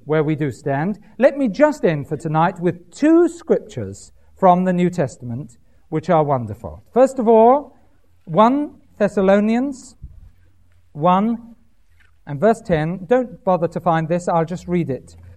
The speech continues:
to us. One Thessalonians one verse ten, we are told here to wait for his Son from heaven, Jesus Christ, whom he raised from the dead,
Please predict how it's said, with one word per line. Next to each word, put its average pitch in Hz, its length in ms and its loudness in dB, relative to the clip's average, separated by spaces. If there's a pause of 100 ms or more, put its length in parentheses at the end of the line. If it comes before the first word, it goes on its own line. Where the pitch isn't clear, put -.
(120)
to 147 220 -2
us. 151 220 -4 (240)
One 262 240 2
Thessalonians 196 680 2
one 180 200 0
verse 165 200 -2
ten, 214 460 -4 (240)
we 240 140 4
are 233 100 4
told 294 360 0
here 254 520 -4 (100)
to 262 160 2
wait 254 640 2 (260)
for 233 160 6
his - 460 -4
Son 311 440 2
from 302 180 0
heaven, 135 500 0 (280)
Jesus 330 460 0
Christ, - 640 -2 (440)
whom 285 280 2
he 254 140 2
raised 294 580 6
from 294 200 0
the 277 100 6
dead, 135 540 0